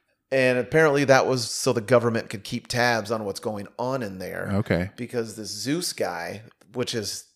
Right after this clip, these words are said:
Speaker 1: the main zombie character's
Speaker 2: Right.
Speaker 1: name, is an alien.
Speaker 2: Right.
Speaker 1: Like, it's like alien, uh,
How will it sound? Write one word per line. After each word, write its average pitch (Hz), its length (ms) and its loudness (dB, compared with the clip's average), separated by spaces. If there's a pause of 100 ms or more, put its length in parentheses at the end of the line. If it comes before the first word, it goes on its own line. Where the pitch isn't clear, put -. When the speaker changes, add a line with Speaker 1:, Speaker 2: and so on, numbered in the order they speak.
Speaker 1:
the 117 80 -8
main 110 520 -6
zombie 104 300 -8
character's 120 380 -2
Speaker 2:
Right. 139 140 2
Speaker 1:
name, 151 220 -6 (680)
is 120 480 -2 (500)
an 113 100 0
alien. 85 580 -6
Speaker 2:
Right. 82 220 -2
Speaker 1:
Like, 123 240 4
it's 135 160 0
like 131 240 4
alien, 127 500 0 (460)
uh, 92 440 0